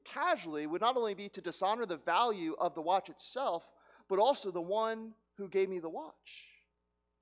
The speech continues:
And so God makes the connection here for us. At the end of this verse, he says, "Treat your wives with honors." Why? "So that your praise may not be hindered." W-, w-, why is he making that connection?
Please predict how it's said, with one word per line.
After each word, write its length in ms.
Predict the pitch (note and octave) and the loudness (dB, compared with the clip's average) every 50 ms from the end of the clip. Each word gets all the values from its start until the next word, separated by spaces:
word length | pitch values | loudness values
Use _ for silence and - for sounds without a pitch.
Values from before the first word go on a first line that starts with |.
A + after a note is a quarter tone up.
| _ _ _ _ _ _ _ _ _ _ _ _ _ _ _ _ _ _ _ _ | _ _ _ _ _ _ _ _ _ _ _ _ _ _ _ _ _ _ _ _
And 80 | - | -8
so 100 | - G3+ | -6 -4
God 280 | F3+ - A3+ B3 C4 B3 | 0 2 2 2 2 0
makes 180 | A#3+ A3 - | -2 -4 -6
the 80 | - F3+ | -10 -14
connection 500 | - - F3+ F#3 A3 C4 - - E3+ D3 | -14 -10 -8 -8 -8 -8 -10 -14 -14 -14
here 320 | C#3 C#3 C3 A#2+ A2+ A#2+ _ _ | -14 -12 -12 -12 -14 -16 _ _
for 140 | _ - B2+ | _ -12 -12
us. 420 | - - - - - - - - _ _ _ _ _ _ _ _ - | -12 -12 -14 -18 -20 -18 -20 -20 _ _ _ _ _ _ _ _ -12
At 80 | E3 | -4
the 80 | - E3 | -4 -2
end 80 | F#3+ | -2
of 80 | G#3+ G#3 | -2 -6
this 80 | - - | -8 -8
verse, 320 | F3 G#3 G3 D#3+ C#3 - | -6 -6 -6 -6 -8 -10
he 80 | - D#3 | -14 -12
says, 200 | - E3 D3+ - | -12 -12 -12 -12
"Treat 240 | - - B3 A#3 | -14 -16 -16 -12
your 100 | - A3 | -10 -6
wives 260 | F#3+ F#3+ F#3+ F#3+ F#3 - | -2 -2 -2 -2 -4 -6
with 140 | - - | -14 -10
honors." 320 | - F#3 G3 E3+ C#3+ C3 - | -8 -8 -6 -6 -8 -12 -8
Why? 360 | C#3+ C#3+ C#3+ F3 G#3 B3 C#4 C#4+ - _ _ _ _ _ _ _ _ _ _ _ _ | -6 -6 -4 -4 -6 -8 -10 -12 -16 _ _ _ _ _ _ _ _ _ _ _ _
"So 80 | - - | -16 -8
that 40 | - | -8
your 100 | E3 D#3 | -8 -8
praise 500 | - - - G#3 G#3+ A3 G#3+ G#3+ G3+ - | -8 -8 -8 -4 0 0 0 0 -2 -6
may 120 | F3 D#3+ | -10 -8
not 200 | D#3 D#3 - - | -6 -6 -6 -6
be 100 | - C#3+ | -8 -14
hindered." 380 | B2 C#3+ E3+ F3+ - - - - _ _ _ _ _ _ _ _ _ _ _ _ _ | -14 -14 -16 -16 -16 -18 -20 -20 _ _ _ _ _ _ _ _ _ _ _ _ _
W-, 260 | - - - D#3+ - | -20 -18 -16 -16 -16
w-, 200 | - D3+ E3+ - - | -12 -10 -10 -10 -6
why 220 | D#3+ F3 F#3 G3+ | -4 -2 -2 -2
is 80 | G#3+ - | -2 -4
he 80 | G3 | -6
making 220 | F3+ F3 F3 - D#3+ | -6 -6 -6 -6 -8
that 120 | C#3+ - | -10 -10
connection? 420 | - D3 D3+ G#3 - - - B2+ | -10 -10 -10 -8 -8 -10 -16 -18